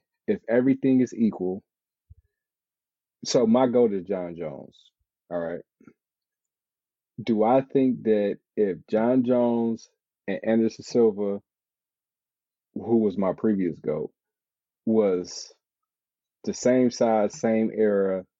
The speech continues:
both in their prime, who I think will win? And go down the line. That's how I determine the goat.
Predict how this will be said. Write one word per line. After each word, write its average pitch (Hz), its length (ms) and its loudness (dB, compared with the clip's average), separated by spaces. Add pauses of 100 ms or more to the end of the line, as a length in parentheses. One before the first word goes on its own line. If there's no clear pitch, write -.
(120)
both 110 240 0
in 104 80 -4
their 98 160 -4
prime, 90 440 -8
who 104 140 -2
I 87 120 -2
think 87 220 -10
will 85 120 -12
win? 82 300 -14 (1200)
And 95 400 0
go 110 160 4
down 101 220 2
the 90 60 -4
line. 80 360 -6 (380)
That's 120 260 2
how 110 340 0
I 104 240 -2
determine 95 480 -8
the 90 60 -10
goat. 85 360 -2